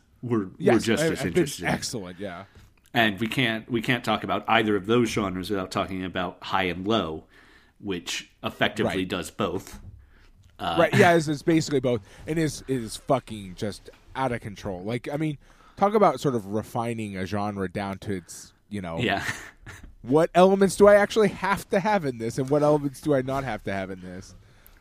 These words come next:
Speaker 2: Uh, High and Low definitely fits into that category. Well, it's mostly just a telephone, but, uh,
Speaker 1: <laughs> Yes.
Speaker 2: it's also super intense. I've made a,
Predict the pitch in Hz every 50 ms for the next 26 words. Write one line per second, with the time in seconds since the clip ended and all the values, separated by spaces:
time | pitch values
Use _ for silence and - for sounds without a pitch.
0 | _ - 87 92 92 92 123 127 127 120 117 117 107 101 113 107 104 104 85 85
1 | - - - 113 98 - - 104 98 92 92 87 87 85 85 - _ - 104 95
2 | 95 92 95 104 104 107 123 156 170 131 104 - - - 170 240 - - 127 113
3 | 117 123 - 104 - - 131 156 151 117 - 90 87 92 104 104 92 90 87 -
4 | _ 104 95 90 90 90 92 127 131 - - 139 - - - - 185 135 - 135
5 | - - - 233 - - - - - 147 147 151 - 180 160 151 147 143 151 -
6 | - - - - - - - - 143 - - - 190 180 - 165 170 185 185 -
7 | 240 240 151 101 104 - - - - - _ _ _ - - - - - - -
8 | - 170 233 240 226 151 156 165 170